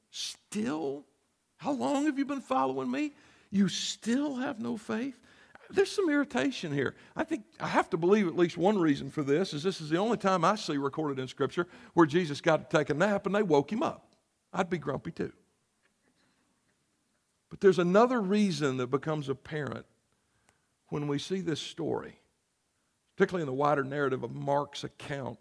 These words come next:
of what's happening. Jesus, by this point, Mark has told us, has healed Peter's mother-in-law, has cast out demons,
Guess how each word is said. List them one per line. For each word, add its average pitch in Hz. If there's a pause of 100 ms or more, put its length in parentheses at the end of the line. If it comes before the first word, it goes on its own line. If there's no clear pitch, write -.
of 131
what's -
happening. - (960)
Jesus, 143
by 127
this 156
point, 143
Mark 131
has -
told -
us, - (600)
has 147
healed 175
Peter's 156
mother-in-law, 135 (680)
has 147
cast 170
out 180
demons, -